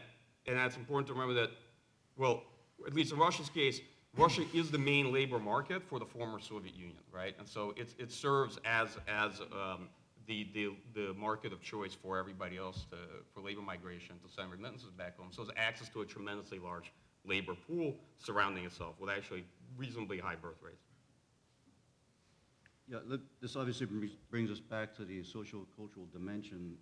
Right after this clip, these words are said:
Speaker 2: of this. And I'm reminded each time, uh,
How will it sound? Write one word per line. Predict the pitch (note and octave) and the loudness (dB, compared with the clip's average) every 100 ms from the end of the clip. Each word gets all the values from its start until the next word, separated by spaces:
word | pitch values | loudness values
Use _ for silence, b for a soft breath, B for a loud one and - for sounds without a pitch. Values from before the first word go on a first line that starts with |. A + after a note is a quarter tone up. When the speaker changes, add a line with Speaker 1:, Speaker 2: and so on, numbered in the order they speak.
| F2+ | -16
Speaker 2:
of | F2+ F2 E2+ F2 | -14 -14 -14 -16
this. | E2 - - G#2+ | -16 -16 -14 -10
And | G2+ F#2+ F#2 F#2 - b b b A2 | -6 -4 -4 -6 -8 b b b -4
I'm | |
reminded | G#2+ A2 B2 A2 G#2+ | 0 2 2 2 0
each | A2 - | -4 -6
time, | A2+ A2+ A2+ G#2+ G#2 - | -4 -2 -2 -2 -4 -6
uh, | G2 G2 | -10 -8